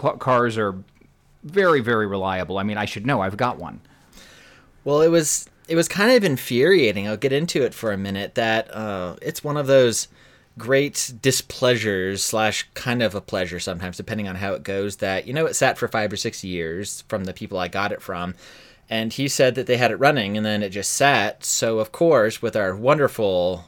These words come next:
Speaker 2: wonderful petrol that we have in this country, the fuel pump completely locked up, so it was destroyed. So I ended up putting a brand new fuel pump in it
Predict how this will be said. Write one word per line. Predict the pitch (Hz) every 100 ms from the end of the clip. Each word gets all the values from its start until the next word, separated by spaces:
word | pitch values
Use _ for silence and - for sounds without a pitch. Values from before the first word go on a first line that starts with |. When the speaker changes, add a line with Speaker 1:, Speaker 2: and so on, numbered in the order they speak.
| -
Speaker 2:
wonderful | 95 110 113 - 95 85 85
petrol | - 127 - 85 85
that | 90
we | 90
have | 87 95
in | 82
this | 82
country, | - 82 - 101 104
the |
fuel | 101 139 151
pump | 110 92 - - _
completely | - 110 185 160
locked | 117 101 92 -
up, | 95 73
so | - 107
it |
was | 98
destroyed. | 95 - - 104 85 80
So | - 107 95
I | 104
ended | 131 143
up | 143
putting | 131
a | 117
brand | 117 113
new | 127
fuel | 113 95
pump | 98 92
in | 90
it | 92 110